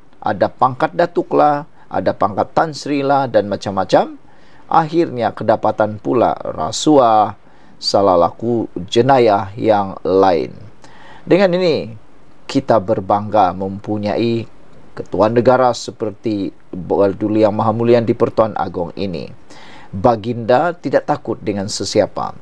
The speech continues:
Sehingga kan, Baginda telah mengatakan, "Saya bukan patung ikut segala kehendak dan segala kata Menteri Kata Agong."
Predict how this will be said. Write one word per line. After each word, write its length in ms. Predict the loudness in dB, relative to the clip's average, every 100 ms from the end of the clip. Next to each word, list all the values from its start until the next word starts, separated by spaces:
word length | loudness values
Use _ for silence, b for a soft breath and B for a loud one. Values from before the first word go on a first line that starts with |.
| -18 -18 -18 -10
Sehingga 540 | 0 2 4 2 2
kan, 400 | 2 0 -2 -8 -18 b b b
Baginda 540 | -4 0 0 0 0
telah 240 | 0 0
mengatakan, 800 | 0 0 -2 -2 0 0 0 -6 -14 b b b
"Saya 560 | -4 2 4 4 2
bukan 640 | 0 -2 -4 0 0 0 -8 -14 -14 -2
patung 480 | -2 2 0 -2 -14 -18 -18 -8
ikut 320 | -8 -4 -4
segala 400 | -4 0 2 2
kehendak 560 | -2 -4 -2 0 -2 -4 -20 b b b -2
dan 540 | 2 4 2 -2 -12 -12
segala 480 | -10 -2 0 2 2
kata 500 | -2 -2 0 0 -4 -16 -6
Menteri 400 | -6 -4 -4 0
Kata 240 | 0 0
Agong." 640 | 0 2 4 2 2 -6